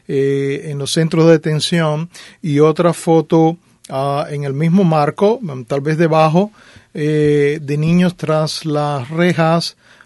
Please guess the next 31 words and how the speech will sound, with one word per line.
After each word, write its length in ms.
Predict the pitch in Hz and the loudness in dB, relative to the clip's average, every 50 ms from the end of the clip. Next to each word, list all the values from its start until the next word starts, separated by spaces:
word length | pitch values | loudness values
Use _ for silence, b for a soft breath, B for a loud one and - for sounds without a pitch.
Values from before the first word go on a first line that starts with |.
| b b | b b
o 140 | - 147 147 | -2 0 2
las 160 | 151 147 160 | 2 4 4
alambradas, 800 | 156 156 151 151 151 151 170 208 233 226 190 156 151 147 - - 147 | 4 4 2 2 2 2 4 4 4 4 4 2 2 0 -2 -6 -8
más 180 | 139 147 147 143 | -6 -6 -6 -4
bien 200 | 143 165 156 151 | -4 -4 -4 -2
dicho, 340 | 160 165 - - 185 180 180 B B B B B B | -4 -4 -2 -2 -4 -4 -4 B B B B B B
en 120 | 156 143 | -6 -4
los 140 | 143 139 - | -4 -4 -4
campos 420 | - - 160 170 170 - 175 156 | -2 0 2 2 2 2 0 0
de 80 | 160 156 | 0 0
concentración 1040 | - - 147 - - 156 147 135 147 135 - - 165 151 147 147 143 139 143 143 | -2 -4 -6 -6 -4 -6 -6 -6 -6 -6 -4 -2 -2 -2 -2 -2 -4 -4 -2 0
nazi, 600 | 151 165 170 175 165 - - - - 120 113 113 - b b b b b b b | 2 4 4 4 2 0 -2 -4 -6 -10 -12 -12 -16 b b b b b b b
en 180 | 156 147 143 | -4 -2 0
la 80 | 147 139 | 0 0
Alemania 600 | 135 139 131 131 143 151 151 156 151 156 156 143 | 0 -2 -2 -2 0 0 0 2 2 2 0 0
de 160 | 131 131 127 117 | -2 -4 -2 0
Hitler. 440 | 165 196 190 190 - 127 117 117 _ b b b b b b b b _ 202 | 2 2 0 0 -4 -12 -14 -14 _ b b b b b b b b _ -6
Y 720 | 165 160 160 160 160 160 156 156 156 151 151 147 147 147 | -4 -2 0 0 0 0 0 -2 -2 -2 -2 -2 -2 -4
yo 120 | 135 165 185 | -4 -4 -4
me 100 | 208 208 | -2 -2
quedé 220 | 196 190 190 190 | 0 0 0 0
por 140 | 175 196 175 | 0 0 0
un 60 | 180 | 0
momento 420 | 180 180 170 170 180 175 - 165 - | 2 2 0 0 0 -2 -4 -6 -6
pensando 580 | 156 147 147 - - 165 170 175 175 170 160 | -6 -6 -6 -4 -4 -2 -2 -2 -2 -2 -2
y 60 | 147 | -2
dije, 460 | 147 160 170 156 165 165 160 160 170 - - _ _ | -2 -2 0 0 0 -2 -2 -2 -6 -10 -14 _ _
ah, 500 | - 151 151 147 143 143 143 143 143 143 139 147 170 208 - _ _ b b b b b b b | -14 -12 -10 -10 -8 -10 -10 -10 -12 -12 -12 -14 -14 -16 -20 _ _ b b b b b b b
ah, 120 | - - - | -20 -18 -18
me 220 | 196 233 208 151 | -14 -12 -10 -10
parece 720 | 147 - 165 175 202 208 - - 214 214 208 202 202 214 - | -8 -6 -4 -4 -4 -2 0 0 2 2 4 2 2 0 -2